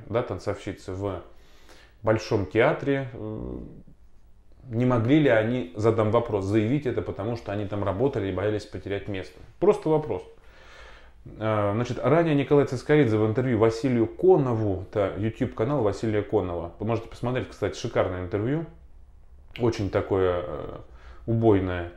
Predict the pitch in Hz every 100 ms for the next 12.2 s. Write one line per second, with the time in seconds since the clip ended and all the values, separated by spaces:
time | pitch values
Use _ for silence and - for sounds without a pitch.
0 | - - - - 139 - 170 131 131 120
1 | 127 - 127 127 151 156 107 107 104 143
2 | - 113 104 110 110 107 107 98 117 123
3 | 123 120 107 120 156 143 - 135 123 -
4 | 139 127 120 131 131 127 123 - 107 95
5 | 92 - - - - - 101 135 131 123
6 | 127 123 127 123 131 151 156 107 90 -
7 | - 110 120 113 107 117 110 147 143 107
8 | - 113 107 - 107 117 139 131 - 123
9 | 110 104 127 131 123 101 104 95 - 120
10 | 117 - 101 95 110 110 104 95 87 82
11 | 80 - 101 113 98 98 107 98 117 107
12 | 95 82